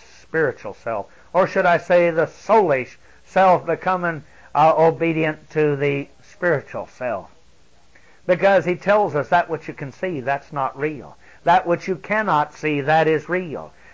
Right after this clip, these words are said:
And that it's just like a beautiful diamond, or like, shall we say, a rhombohedric, that it is, uh, it's a great mystery. And I'll leave you to ponder that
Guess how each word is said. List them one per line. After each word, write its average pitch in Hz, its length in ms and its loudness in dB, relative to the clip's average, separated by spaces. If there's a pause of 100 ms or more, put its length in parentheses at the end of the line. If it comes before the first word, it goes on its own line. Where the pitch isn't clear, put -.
(120)
And 165 180 -2
that 170 180 2
it's 160 160 0
just 180 220 -4
like 175 220 2
a 165 60 0
beautiful 185 440 -4
diamond, 151 540 -4
or 139 100 -2
like, 143 280 0
shall - 180 -6
we 143 120 -4
say, 147 200 -4
a 139 100 0
rhombohedric, 143 1080 -4 (340)
that 151 320 2
it 151 200 -2
is, 147 380 -4
uh, 143 380 4 (640)
it's 143 180 -8
a 151 60 -2
great 151 340 -4
mystery. 151 560 -14 (280)
And 139 160 -4
I'll 147 220 4
leave 143 280 -2
you 139 140 -4
to 127 140 -4
ponder 143 480 0
that 143 340 2